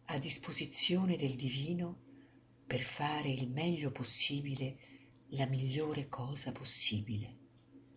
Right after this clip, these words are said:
Vedrete che ci saranno risultati meravigliosi. Fatelo con coscienza, con sincerità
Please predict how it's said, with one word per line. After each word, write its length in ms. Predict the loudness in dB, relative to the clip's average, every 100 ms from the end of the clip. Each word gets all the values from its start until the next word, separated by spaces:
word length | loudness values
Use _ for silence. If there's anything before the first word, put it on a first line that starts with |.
| -20 -20 -20 -20 -20 -20 -20 -20 -20 -20 -20 -12
Vedrete 580 | -4 2 4 4 2 -2
che 160 | 0
ci 140 | 2 4
saranno 640 | 2 -2 -2 -2 -2 -2
risultati 960 | 0 0 -2 -4 -4 -2 -2 -4 -10 -12 -18 -20 -8
meravigliosi. 1080 | -2 0 2 0 -2 -2 2 2 2 0 -8 -20 -20 -20 -20 -20 -20 -20 -20 -20 -20 -20 -20 -20 -20 -20 -20 -20 -20 -20
Fatelo 580 | -8 0 2 4 4 2
con 220 | 2 -2
coscienza, 960 | -2 4 6 8 6 2 2 0 -2 -4 -10 -18 -20 -20 -20 -14
con 240 | 0 4 6
sincerità 1000 | 6 6 6 4 2 0 2 2 0